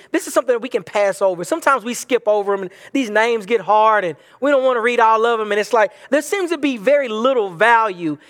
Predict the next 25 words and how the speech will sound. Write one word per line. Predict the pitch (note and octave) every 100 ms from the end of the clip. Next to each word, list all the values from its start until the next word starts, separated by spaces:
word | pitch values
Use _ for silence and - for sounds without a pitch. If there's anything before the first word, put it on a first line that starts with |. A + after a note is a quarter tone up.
| - -
in | A#3
this | A3+ F3
roll | G3 G#3+ F#3+
call | A3+ G#3+ F#3+
and | F3+
these | F#3
greetings, | D3+ G3+ A#3 F3+ D#3 -
and | B3 G3+
yet | G3 B3 A#3+ _ - -
there | F3+ A#3+ C4
is | A#3 G#3 F#3+ -
solid | - - - - A#3+ G#3+ G#3 D#3+
gold, | F#3+ F#3 D#3+ D#3
there | G3+
is | F3 D3 -
treasure, | - - C#4 C#4 F3+ D#3 D3+ - -
because | G#3 - G3+ G3+ _
I | A3+ B3+ D4+
want | C4 B3+ A#3+ - -
us | C4 C4 -
to | A3
recognize | F3 A3+ A#3+ G#3 G#3+ G3+ F3+
right | F3 G3+ G#3+
now | F#3 F3+ E3+ - _ _ D3+
God's | D3 A#3 C4 C4 B3+